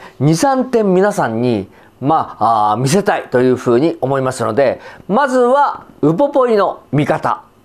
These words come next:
まだウポポイに行ってない方、もう一度ウポポイに行こう、二回目ウポポイに行こう、三回目ウポポイに行こうと、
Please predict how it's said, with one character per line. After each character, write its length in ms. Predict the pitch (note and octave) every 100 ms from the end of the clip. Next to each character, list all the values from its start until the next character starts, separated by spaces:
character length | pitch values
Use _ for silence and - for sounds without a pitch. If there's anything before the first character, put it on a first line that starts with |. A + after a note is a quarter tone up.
| _ -
ま 120 | G3
だ 140 | F#3 D#3+
ウ 100 | D#3+
ポ 140 | G#3
ポ 180 | G3+ G#3+
イ 40 |
に 100 | G3
行 80 | F#3+
っ 0 |
て 160 | - A#3+
な 140 | B3
い 40 |
方、 300 | F3+ - G#2 -
も 240 | D#3+ B3+
う 60 | D4
一 160 | A#3+
度 140 | B3+ B3+
ウ 60 |
ポ 100 | C4
ポ 160 | C4 C4
イ 60 | B3
に 100 | A#3+
行 80 |
こ 360 | A#3 B3 C3+ -
う、 40 | C3+
二 120 | E4
回 200 | C4 C4
目 120 | C#4
ウ 80 | C4
ポ 160 | C#4+ C#4
ポ 140 | C4+
イ 40 |
に 120 | C4 B3+
行 80 |
こ 60 | C4
う、 20 |
三 260 | B3+ B3 C#4
回 140 | D#4
目 60 | D#4
ウ 100 | C4
ポ 200 | - D4
ポ 200 | E4+ D4+
イ 60 | C#4
に 160 | C4
行 80 | C#4+
こ 80 | C4
う 40 |
と、 220 | - -